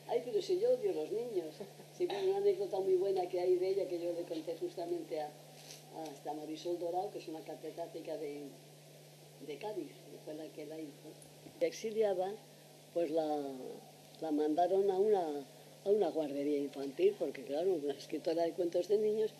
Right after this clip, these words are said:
pues a una guardería infantil con quinientos niños. <laughs> Y la pobre se echaba las manos a la cabeza.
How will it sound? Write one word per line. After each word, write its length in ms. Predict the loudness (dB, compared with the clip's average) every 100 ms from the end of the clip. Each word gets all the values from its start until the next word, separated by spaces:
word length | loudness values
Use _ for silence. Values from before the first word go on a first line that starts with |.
| -18 -20 -10
pues 160 | -4 2
a 80 |
una 100 | 4 4
guardería 420 | 4 2 2 2
infantil 520 | 0 -2 0 0 2
con 160 | 4 4
quinientos 420 | 4 2 2 2
niños. 460 | 4 6 6 2 -4 -14 -16 -10
<laughs> 480 | -10 -10 -18 -20 -8
Y 60 | -6 2
la 80 | 2
pobre 500 | 2 2 2 2 0 0 -12 -20 -20 -20 -16 -12 -8
se 120 | 0
echaba 320 | 4 4 6 8
las 120 | 8
manos 280 | 6 4 4
a 60 |
la 120 | 2 2
cabeza. 420 | 2 4 2